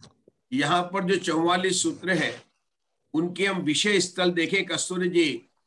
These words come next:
तो पहले सूत्र में नमो जिनाणम जो द्रव्यार्थिक नई से नमस्कार किया गया,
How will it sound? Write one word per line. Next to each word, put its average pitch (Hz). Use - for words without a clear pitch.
तो 160
पहले 165
सूत्र 175
में 190
नमो 175
जिनाणम 165
जो 185
द्रव्यार्थिक 170
नई 160
से 190
नमस्कार 160
किया 95
गया, 78